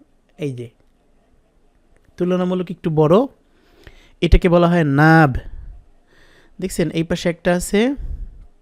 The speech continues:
এই পাশে আছে একটা, না, দুই পাশেই তো থাকে একটা, এই হচ্ছে নাভ। এই নাভের পর থেকে নিয়ে এই দেখেন পরে যে দাঁত, এটার পর থেকে যে দাঁত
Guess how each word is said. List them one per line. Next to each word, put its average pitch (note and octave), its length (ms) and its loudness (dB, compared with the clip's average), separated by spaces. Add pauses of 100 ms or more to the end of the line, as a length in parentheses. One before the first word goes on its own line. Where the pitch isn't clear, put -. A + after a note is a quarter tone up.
(600)
এই E3 100 -2
পাশে D3+ 220 -2
আছে B2+ 220 -8
একটা, C3 340 -12
না, F3 120 -10
দুই E3+ 160 -6
পাশেই D#3+ 260 -10
তো C#3+ 120 -12
থাকে C#3 280 -16 (600)
একটা, - 340 -14
এই D#3+ 180 -4
হচ্ছে D#3+ 180 -4
নাভ। D3+ 340 6 (960)
এই E3+ 140 2
নাভের G#3+ 520 8
পর G3+ 220 4
থেকে F#3+ 300 2
নিয়ে F3+ 180 0
এই E3+ 80 2
দেখেন D3 360 -2
পরে G3+ 400 4
যে E3 140 -2
দাঁত, B2 360 -2 (360)
এটার F3+ 320 0 (1300)
পর F3+ 140 4
থেকে F3+ 260 -4
যে F3 140 -8
দাঁত D#3 280 -6